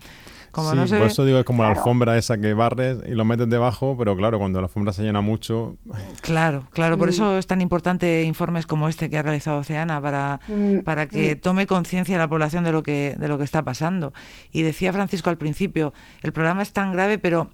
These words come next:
Speaker 1: ¿estamos a tiempo de frenarlo? <laughs> Eh, mm, Natividad, mm, desde luego, mm, cada ciudadano debería ser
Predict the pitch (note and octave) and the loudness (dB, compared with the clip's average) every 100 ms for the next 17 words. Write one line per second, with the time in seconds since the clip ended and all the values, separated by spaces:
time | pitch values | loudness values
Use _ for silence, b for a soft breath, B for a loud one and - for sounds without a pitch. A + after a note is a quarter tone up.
0 | - - - D#3 - F3 F#3 F#3+ F3 G3+ | -16 -14 -8 -8 -2 0 0 0 0 0
1 | F#3+ F#3 F3+ F#3 F#3 A3 A3 F#3 D#3 - | 2 0 0 0 2 2 2 0 0 -2
2 | E3 D3 B B B B B - - B2+ | -4 -4 B B B B B -12 -8 -6
3 | - C#3+ D3+ - D#3 D3+ D3 C3+ D#3 D#3+ | -6 -6 -8 -6 -4 -4 -4 -6 -4 -2
4 | D#3 E3 D#3 F#3 G3 - - - - - | -2 -2 0 -2 -2 -6 -10 -10 -10 -8
5 | D#3 D#3+ D#3+ G3 A3+ C4 C4+ - F3 F#3 | -4 -2 2 2 4 4 2 -2 -6 -6
6 | E3+ D#3 - - - A3 A#3 A3+ G#3+ G#3+ | -6 -10 -20 -20 0 0 0 -2 -2 0
7 | A#3 G#3 F3+ G3 F#3+ - G#3 A3 | 0 0 0 0 0 -2 -2 -2